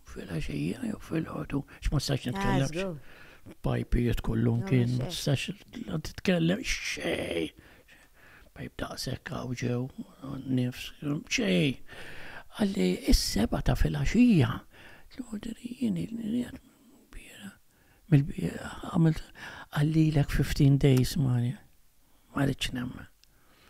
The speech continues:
Speaker 1: Mbagħad ġie l-professur u dana, eh,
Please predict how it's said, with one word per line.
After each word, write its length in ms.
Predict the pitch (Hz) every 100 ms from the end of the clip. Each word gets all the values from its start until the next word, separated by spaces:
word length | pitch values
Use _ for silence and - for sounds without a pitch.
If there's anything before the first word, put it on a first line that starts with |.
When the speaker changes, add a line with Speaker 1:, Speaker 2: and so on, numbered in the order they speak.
| - - - - -
Speaker 1:
Mbagħad 300 | 156 143 135
ġie 80 | -
l-professur 960 | 120 - 127 - 120 - 143 139 135 123
u 80 | 120
dana, 460 | 127 135 131 135 135 135 - - - - - -
eh, 240 | - -